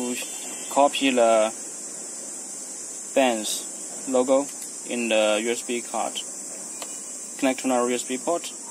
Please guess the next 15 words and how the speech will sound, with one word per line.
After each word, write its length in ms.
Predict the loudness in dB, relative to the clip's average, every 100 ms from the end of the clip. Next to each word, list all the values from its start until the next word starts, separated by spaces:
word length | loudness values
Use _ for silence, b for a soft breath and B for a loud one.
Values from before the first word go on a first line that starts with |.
| -8
and 180 | -6 -4 2
then 280 | 2 2
we 60 | 0
have 100 | -2
to 120 | 0
go 180 | -2 -2
click 320 | -2 -2 0 2
apps. 500 | 4 4 2 -2 -4 -10 -12 -12 -12 -12 -12 -12 -12 -12 -12 -12 -12
Okay, 200 | -10 -10 -10 -12 -10 -6
click 180 | -4 -2 2
apps, 640 | 2 2 -2 -6 -10 -4
click 180 | -2 -2
setting, 480 | 4 4 4 -2 -4 -12 -12 -12 -12 -12 -12 -12 -12 -12 -12 -8
and, 340 | -4 -4 -2 -2
uh, 460 | 0 0 -4 -6